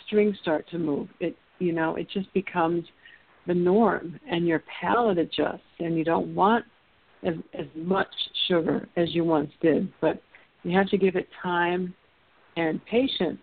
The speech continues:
you know, but it's very, I'm living proof it's achievable. And believe me, no, I still find myself wanting to believe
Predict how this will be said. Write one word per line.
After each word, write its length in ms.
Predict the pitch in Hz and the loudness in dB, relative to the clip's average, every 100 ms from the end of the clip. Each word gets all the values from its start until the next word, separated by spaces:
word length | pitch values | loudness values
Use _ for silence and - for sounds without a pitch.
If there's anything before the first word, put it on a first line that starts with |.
| _ | _
you 160 | 170 165 | -6 -2
know, 140 | 170 | -2
but 160 | 170 165 | 0 -2
it's 160 | 160 156 | -2 -2
very, 560 | 180 180 185 196 202 196 - 165 - | 2 4 6 4 4 0 -8 -10 0
I'm 240 | 196 226 226 | 4 6 6
living 320 | 220 214 196 | 4 2 -2
proof 340 | - 185 190 - _ _ _ _ _ _ | -2 0 0 -6 _ _ _ _ _ _
it's 120 | 165 - - | -14 -14 -16
achievable. 640 | - 185 175 165 151 147 151 - _ _ _ _ | -4 0 0 0 -2 -4 -6 -20 _ _ _ _
And 360 | 175 165 165 156 | 0 0 0 -2
believe 300 | 185 214 190 | 2 2 4
me, 120 | 185 | 2
no, 340 | 185 226 247 - | 2 0 -2 0
I 180 | 269 285 - | -2 -2 -4
still 180 | 294 285 | -4 -2
find 240 | 240 214 196 | -2 -2 -2
myself 400 | 175 - 185 160 165 | -4 -4 -6 -6 -10
wanting 380 | 175 196 214 196 | -4 -2 -2 -2
to 100 | 202 | -4
believe 560 | 175 175 180 180 151 | -4 -6 -6 -8 -8